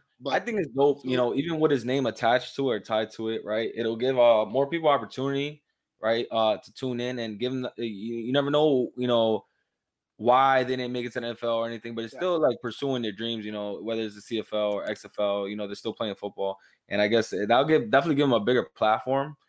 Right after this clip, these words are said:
Speaker 2: you know, maybe get scouted more, uh, obviously viewership, you know, more viewership, they, you know, it gives opportunity for people to make more money, you know what I mean? That, that's their living right there. So I, I think it'll be dope.
Speaker 1: And also, I was gonna say,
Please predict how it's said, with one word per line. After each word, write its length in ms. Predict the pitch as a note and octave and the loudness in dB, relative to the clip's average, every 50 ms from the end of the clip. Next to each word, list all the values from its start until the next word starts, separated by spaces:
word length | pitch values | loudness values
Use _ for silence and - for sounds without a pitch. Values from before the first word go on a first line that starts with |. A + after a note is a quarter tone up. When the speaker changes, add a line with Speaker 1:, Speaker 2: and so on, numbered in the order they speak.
| _ _ - | _ _ -8
Speaker 2:
you 80 | - | -4
know, 200 | G#2+ A2 G#2+ G#2 | 0 2 2 2
maybe 240 | G2+ A2 A2+ A2 A2+ | 0 0 -2 -2 -2
get 100 | G#2+ G#2 - | -2 -4 -4
scouted 380 | - G#2 G#2 A2 A2 G#2+ G#2 | -2 0 0 0 0 0 -2
more, 380 | G#2+ A2 A2 A2 A2 A2 G#2+ - | -4 -4 -2 0 0 0 0 0
uh, 20 | - | -2
obviously 580 | G2+ G2+ G2+ F#2 - F2+ A2 A2+ A2+ - A2+ F#2+ | -2 0 -2 -2 0 -2 -2 -2 -4 -8 -8 -6
viewership, 520 | G2+ A2 A2 A2 G#2+ - - A2 A2 A2 - _ - - _ | -2 0 0 0 -2 -2 -2 -2 -2 -4 -6 _ -20 -14 _
you 80 | - A#2+ | 0 2
know, 240 | B2+ B2+ B2 A#2 A2 | 4 4 4 4 4
more 240 | A#2 C3 D3+ D3 B2 | 4 4 4 4 4
viewership, 340 | C3+ D#3 D3 C#3+ - - B2+ | 4 2 2 2 0 0 0
they, 180 | D3 D3+ - - - | 0 0 0 -4 -4
you 100 | C3 C#3 | -2 0
know, 160 | C3+ C3+ C3+ | 2 4 2
it 80 | B2+ C3 | 2 2
gives 140 | D3 D3+ C#3+ | 0 2 2
opportunity 440 | A2 C#3+ C#3 C3+ C3+ D#3+ D3+ C#3 - | 2 2 0 -2 -4 -6 -6 -6 -6
for 80 | C3+ A#2+ | -8 -8
people 220 | - D3 C#3 C3+ | -4 -2 0 0
to 60 | A#2+ | 2
make 160 | B2+ C3 B2 | 0 0 0
more 140 | B2+ A#2+ A2+ | 0 -2 -2
money, 340 | G#2+ A#2 A#2+ A2 F#2+ F#2 - _ _ | 0 0 -2 -2 -4 -8 -14 _ _
you 80 | G#2 G#2 | -6 -4
know 60 | G#2 | -4
what 60 | G#2 | -2
I 20 | |
mean? 140 | G#2+ A2 A2+ | -2 -2 -2
That, 160 | A#2 A2+ F#2+ | -2 0 0
that's 140 | G#2+ B2 B2 - | 0 0 0 0
their 100 | B2 A2 | 0 0
living 220 | A#2 A#2+ A2 G#2 | 0 0 -2 -4
right 180 | G2+ G2 F#2+ - | -6 -8 -8 -6
there. 260 | - G2+ G2 F2+ - _ _ _ _ _ _ _ _ _ _ _ | -6 -6 -6 -6 -8 _ _ _ _ _ _ _ _ _ _ _
So 140 | _ - G#2 | _ -4 -2
I, 320 | G#2 G2+ G2+ F#2 D#2 G#2+ A2+ | 0 0 0 0 0 0 -2
I 40 | |
think 160 | - - C#3+ D3+ | 0 -2 -2 0
it'll 120 | C3+ A#2 | 0 -2
be 100 | A2 A2 | -2 -2
dope. 380 | F2 A2 A#2 A#2+ F2 - - _ _ _ _ _ _ _ _ _ _ _ _ _ _ _ _ _ _ _ _ _ _ _ _ _ _ _ _ _ _ _ _ _ _ _ _ _ _ - - | -2 0 0 0 0 -2 -6 _ _ _ _ _ _ _ _ _ _ _ _ _ _ _ _ _ _ _ _ _ _ _ _ _ _ _ _ _ _ _ _ _ _ _ _ _ _ -8 -4
Speaker 1:
And 80 | D#3 | 0
also, 320 | E3+ G#3+ A#3 - B3+ A3+ F#3 | 2 2 2 2 2 0 2
I 60 | - F3+ | 0 0
was 80 | E3+ | 0
gonna 120 | G3 G3+ E3+ | 0 -2 -2
say, 340 | - A#3+ A#3 G3+ E3 C#3+ | 0 2 2 2 0 -2